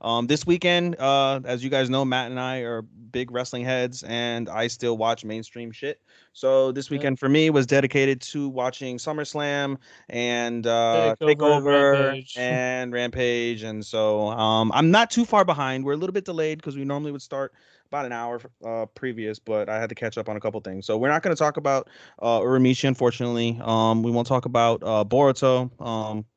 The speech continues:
Speaker 1: like, you know, I know many people don't give a
Speaker 2: Yeah,
Speaker 1: shit.
Speaker 2: for the, for, for the old, for the one person who's dev-, devastated.
Speaker 1: Motherfucker. And
Speaker 2: <laughs>
Speaker 1: let's talk about, uh, To Your Eternity, which today, as we record, is the penultimate episode. Um, we will,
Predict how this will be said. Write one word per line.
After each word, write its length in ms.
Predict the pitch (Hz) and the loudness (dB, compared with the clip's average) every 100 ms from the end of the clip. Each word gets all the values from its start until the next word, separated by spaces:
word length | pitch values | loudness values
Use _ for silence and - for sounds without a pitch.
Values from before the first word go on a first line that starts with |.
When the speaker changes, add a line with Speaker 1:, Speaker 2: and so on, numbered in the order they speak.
| - | -14
Speaker 1:
like, 120 | 95 - | -14 -14
you 80 | 90 | -18
know, 140 | 90 87 104 | -18 -18 -18
I 60 | |
know 100 | 98 | -14
many 200 | 95 95 | -10 -10
people 180 | - 92 | -10 -8
don't 140 | 92 | -8
give 100 | 92 | -2
a 40 | 160 | 0
Speaker 2:
Yeah, 80 | 147 | 0
Speaker 1:
shit. 120 | 127 | 0
Speaker 2:
for 120 | 156 | -4
the, 80 | 135 | -2
for, 200 | 156 147 | -4 -4
for 80 | 151 | 2
the 100 | 156 | 4
old, 280 | 160 160 | 4 0
for 160 | 147 151 | -2 0
the 160 | 147 143 | 0 0
one 200 | 160 156 | -2 0
person 320 | 156 147 151 | -2 -2 -8
who's 120 | 139 | -6
dev-, 240 | 139 135 | -6 -6
devastated. 600 | 131 131 113 - 117 117 120 - - - | -6 -6 -6 -10 -8 -8 -12 -18 -20 -10
Speaker 1:
Motherfucker. 600 | 160 165 110 98 98 101 _ - | -6 -6 -6 -10 -14 -18 _ -8
And 360 | 123 131 120 | 0 0 2
Speaker 2:
<laughs> 180 | 269 - | -4 -4
Speaker 1:
let's 220 | 143 - | -8 -6
talk 180 | 139 - | -6 -6
about, 300 | 127 123 120 | -2 0 0
uh, 200 | 117 117 | 0 0
To 180 | 110 - | 0 -2
Your 160 | 123 117 | 2 2
Eternity, 460 | 110 113 107 107 | 0 -2 -2 -2
which 240 | 104 104 - | -4 -6 -4
today, 340 | 113 113 110 | 0 2 0
as 220 | 90 104 | -2 -4
we 60 | 104 | -6
record, 380 | 101 101 107 101 | -8 -2 -2 -2
is 120 | 95 | -4
the 80 | 98 | -8
penultimate 540 | 107 98 92 95 95 | -6 -6 -6 -6 -4
episode. 520 | 95 92 - 95 95 - - - - | -4 -4 -2 0 -2 -6 -20 -20 -6
Um, 400 | 104 104 104 104 | -2 0 0 2
we 100 | 120 | 2
will, 380 | 117 120 113 | 4 4 4